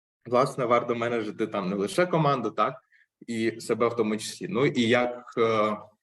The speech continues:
також ва-, важливо зазначити, я вважаю, що от в часи, коли можуть бути затримки дедлайнів от чисто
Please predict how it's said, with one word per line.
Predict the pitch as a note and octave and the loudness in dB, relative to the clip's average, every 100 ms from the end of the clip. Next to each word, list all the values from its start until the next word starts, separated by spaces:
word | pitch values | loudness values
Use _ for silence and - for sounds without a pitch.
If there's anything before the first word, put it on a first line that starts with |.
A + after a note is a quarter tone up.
| _ _ _ _ _ _ | _ _ _ _ _ _
також | - B2 G#2+ A2 | 0 0 0 0
ва-, | A#2 B2 | 0 2
важливо | A#2+ B2 A#2+ A2+ - - _ | 0 2 2 0 -4 -20 _
зазначити, | G#2+ A2 C3 G3+ G#3 - | 0 2 2 2 0 0
я | C#3 G#2 F2+ - | 0 0 -4 -12
вважаю, | G2 F#2+ F#2 E2 - - - - - _ | -10 -4 0 0 -4 -10 -20 -20 -20 _
що | - A#2+ A#2 A#2 A#2 - - - | -2 4 6 8 6 2 -8 -4
от | A#2 - - - _ - | -4 -4 -10 -18 _ -20
в | - | -8
часи, | - A#2+ D3 | 2 6 6
коли | - A#2 A#2 | 6 6 6
можуть | G#2+ A2+ B2+ C#3+ C3 | 4 2 4 6 4
бути | G#2+ B2 B2 | 2 0 0
затримки | G#2+ A#2+ A#2 A2+ | 0 0 0 -2
дедлайнів | G#2+ A2+ A2 G#2 | 0 2 2 0
от | G2+ | -2
чисто | - G#2 G2+ F#2+ - | -4 -4 -2 -2 -4